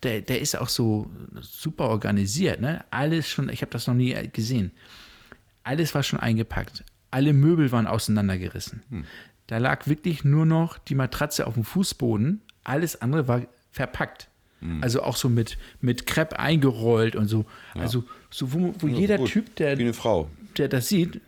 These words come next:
Speaker 1: ja mega. Naja, wie eine Frau, weiß ich nicht, aber der
Speaker 2: Ja.
Speaker 1: halt gu-, gut organisiert ist.
Speaker 2: Ja. Ja, meine Frau macht, äh,
Speaker 1: Und
Speaker 2: meine Ex hat
Speaker 1: jetzt
Speaker 2: das ja auch gemacht.
Speaker 1: Und jetzt hat der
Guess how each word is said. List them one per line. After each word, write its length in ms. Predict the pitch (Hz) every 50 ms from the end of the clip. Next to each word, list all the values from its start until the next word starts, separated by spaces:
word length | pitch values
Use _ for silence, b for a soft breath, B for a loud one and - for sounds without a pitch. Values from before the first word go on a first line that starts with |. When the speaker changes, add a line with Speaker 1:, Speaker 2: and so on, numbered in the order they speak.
| - - 98
Speaker 1:
ja 140 | - - 143
mega. 420 | 165 208 233 180 123 101 104 104 - _ _ _ _ -
Naja, 260 | 123 127 127 104 95
wie 60 | 98
eine 140 | 107 117 104
Frau, 360 | - - - 92 101 127 123
weiß 180 | 127 147 151 156
ich 80 | 165
nicht, 160 | 165 151 165
aber 160 | 165 165 165 B B B B B -
der 160 | 214 226 208
Speaker 2:
Ja. 60 | 180
Speaker 1:
halt 280 | 180 190 185 - - -
gu-, 160 | - 202 190
gut 180 | 165 - 202 185
organisiert 540 | 185 165 170 165 165 156 135 139 139 - -
ist. 240 | 95 95 - - -
Speaker 2:
Ja. 160 | 107 - - - _ _ _
Ja, 100 | 113 123
meine 180 | 131 139 143 131
Frau 180 | - - 117
macht, 180 | 110 101 95 98
äh, 100 | 87 104
Speaker 1:
Und 60 | 101 98
Speaker 2:
meine 140 | 98 101 82
Ex 120 | 98 - 202
hat 20 |
Speaker 1:
jetzt 80 | 98 92
Speaker 2:
das 80 | 90
ja 80 | 104 76
auch 100 | 73 -
gemacht. 340 | - 76 76 76 76 - - _ _ _ _ _ _ _ b b b b b b b b b b b _ _ _ _
Speaker 1:
Und 80 | 196 190
jetzt 200 | 208 190 - -
hat 140 | 190 190 -
der 320 | 175 131 131 165 185 185